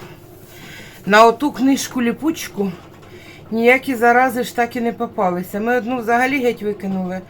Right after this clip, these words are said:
а друга ще лежала. Кажуть, нам треба, значить, отуди всерединку покласти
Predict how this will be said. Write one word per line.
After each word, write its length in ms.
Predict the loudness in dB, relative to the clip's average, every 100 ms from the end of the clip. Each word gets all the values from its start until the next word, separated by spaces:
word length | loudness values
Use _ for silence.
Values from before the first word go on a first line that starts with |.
| -20 -20 -20 -20 -20 -20 -20 -12 0
а 120 | 2
друга 320 | 6 8 8
ще 220 | 6 0
лежала. 520 | 2 2 4 4 4 2
Кажуть, 460 | 0 0 -2 -2
нам 200 | 0 0
треба, 400 | 0 0 4 2
значить, 500 | 4 0 0 -2 -6 -10 -20 -20 -20 -20 -20 -8
отуди 340 | -6 -4 -4 -4
всерединку 760 | 0 2 4 4 2 -4 -6
покласти 760 | -4 -4 0 0 -2 -4 -2